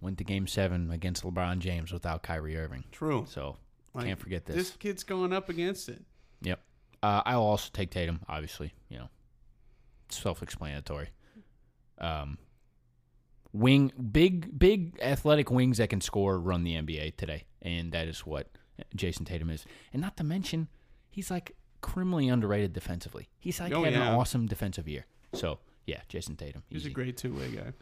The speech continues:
Speaker 1: Easy.
Speaker 2: Uh, we got a couple, uh, comments on it, too. So, Terrion Francis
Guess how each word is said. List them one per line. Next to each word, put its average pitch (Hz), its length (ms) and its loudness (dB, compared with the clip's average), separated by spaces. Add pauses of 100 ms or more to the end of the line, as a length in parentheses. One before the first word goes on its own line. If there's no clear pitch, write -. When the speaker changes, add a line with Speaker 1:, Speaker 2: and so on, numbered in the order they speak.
(140)
Speaker 1:
Easy. 82 300 -10 (300)
Speaker 2:
Uh, 139 200 2
we 170 80 0
got 175 140 4
a 139 40 2
couple, 135 460 -2
uh, 120 220 -2 (180)
comments 127 420 -4
on 123 160 -4
it, 110 100 -8
too. 127 320 -6
So, 123 400 -8 (220)
Terrion 190 520 0
Francis 165 640 0